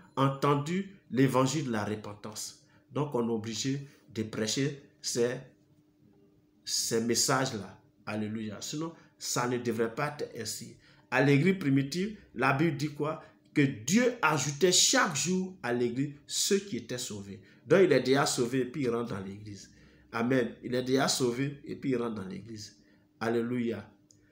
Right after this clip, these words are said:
Et avant de rentrer, il passe par les eaux de baptême. Et il rentre dans l'église. Et quand il rentre, il commence à œuvrer. Voilà pourquoi l'histoire de Paul, Saul de Tarse, il était, vous allez voir que quand il a fini d'être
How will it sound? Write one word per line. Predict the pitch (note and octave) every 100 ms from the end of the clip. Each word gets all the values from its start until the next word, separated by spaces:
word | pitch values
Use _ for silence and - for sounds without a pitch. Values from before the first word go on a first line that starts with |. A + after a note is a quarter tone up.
| _ -
Et | A#2 - _ - _ _ -
avant | C3+ F#3
de | G#3+
rentrer, | D3+ C#3+ C#3+ D#3+ -
il | C#3+ C#3
passe | G#3+ G#3 -
par | C#3
les | C#3 C#3
eaux | D#3+
de | B2+
baptême. | G#2 G#2+ - A2 F2 - _ _ _ _
Et | B2+ B2+ B2+
il | A#2
rentre | C3 B2
dans | G#2
l'église. | G2+ G#2 A#2+ B2 A#2
Et | A2
quand | D3 D#3 C#3
il | A#2
rentre, | A2+ A#2+ -
il | A2
commence | A2+ C3 C#3+
à | G#2+ -
œuvrer. | G#2+ G#2 G2+ G2 - _ _ _
Voilà | A2 D#3
pourquoi | F#3 F3+ D3 D3
l'histoire | D#3+ - C#3+ C#3
de | A#2
Paul, | A2+ - C#3 D#3+ E3+ _ _ _ _
Saul | - C3+ B2+
de | A#2
Tarse, | - D#3 D#3 -
il | A#2+ G#2+
était, | - B2+ C#3 - _ _
vous | B2 C#3
allez | B2 C3
voir | G#2 B2+ C#3+ F3 - _ _
que | - G#2+ -
quand | G#3 A3+ C4 - - _ - _
il | A#2+ A#2
a | A#2
fini | - D3
d'être | C#3 C#3+